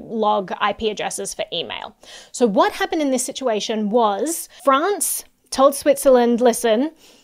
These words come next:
this is a person that we want to catch. They use Proton Mail. We need their I P address." Proton Mail's policy at the time was, "We do not log I P addresses." So they did not have that information. They could not hand it over.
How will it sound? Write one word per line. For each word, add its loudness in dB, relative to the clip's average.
this 4
is 8
a 0
person 2
that -4
we 4
want 0
to -8
catch. -2
They -2
use 2
Proton 2
Mail. 4
We 4
need 2
their 0
I 0
P 2
address." 2
Proton 2
Mail's 0
policy 0
at -6
the -6
time -6
was, -4
"We -2
do 0
not -2
log -2
I -2
P -8
addresses." -10
So -8
they 4
did 2
not -2
have -2
that 0
information. -8
They -6
could -2
not -4
hand -8
it -8
over. -6